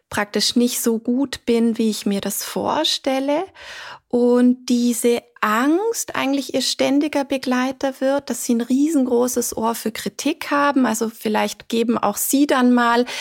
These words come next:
für den Vortrag ihre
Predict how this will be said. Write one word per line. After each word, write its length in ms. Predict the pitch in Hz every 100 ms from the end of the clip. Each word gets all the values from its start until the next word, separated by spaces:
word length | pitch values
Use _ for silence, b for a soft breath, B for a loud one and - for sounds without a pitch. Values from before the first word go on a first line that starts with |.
| B B
für 200 | - 233
den 160 | 226 226
Vortrag 760 | - 226 233 - 233 220 -
ihre 880 | 226 226 220 226 220 220 220 214 208